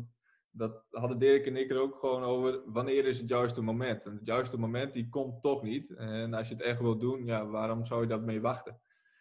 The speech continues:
En uiteindelijk, eh, ja, wij er zo naar gekeken. En tot nu toe is dat gewoon wel een succes.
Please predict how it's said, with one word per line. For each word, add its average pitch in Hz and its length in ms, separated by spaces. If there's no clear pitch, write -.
En 117 180
uiteindelijk, 107 540
eh, 117 520
ja, 110 260
wij 110 140
er 117 80
zo 123 200
naar 110 180
gekeken. 117 640
En 120 120
tot 104 160
nu 107 140
toe 110 200
is 107 80
dat 104 140
gewoon 107 220
wel 110 160
een 110 60
succes. 120 560